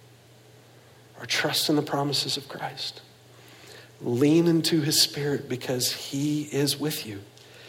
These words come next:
And it's not your strength that testifies about the goodness of God, but the Spirit of God who works through you. Uh, as, as a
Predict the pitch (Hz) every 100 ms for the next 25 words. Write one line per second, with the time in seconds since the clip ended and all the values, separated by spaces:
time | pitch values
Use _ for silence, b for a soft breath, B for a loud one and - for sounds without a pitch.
0 | B B B B B B - - - -
1 | - 135 - 143 147 147 143 131 160 175
2 | - 160 175 - 156 - 151 - 160 160
3 | 160 156 156 151 147 151 160 156 160 147
4 | 147 160 156 B B B - 123 135 -
5 | - 156 160 147 - 143 143 139 156 143
6 | 139 139 - - 123 127 120 107 98 -
7 | - - - - - - - - - -
8 | B B B B B B B B 131 -
9 | - - 139 139 - 143 147 135 127 113